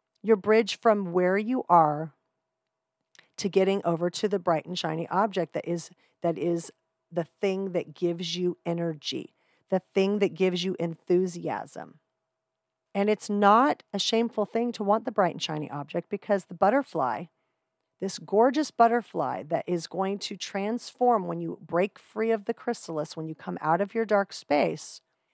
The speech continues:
it's not just for you. It's for the world.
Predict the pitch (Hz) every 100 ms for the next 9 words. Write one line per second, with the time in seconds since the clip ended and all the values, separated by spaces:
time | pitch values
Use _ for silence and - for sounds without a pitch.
0 | _ _ _ - 233 - 233 262 302 208
1 | - 240 - - - 196 175 226 294 -
2 | - _ _ _ _ _ _ _ - 226
3 | 233 - - 226 220 208 185 220 269 -
4 | - -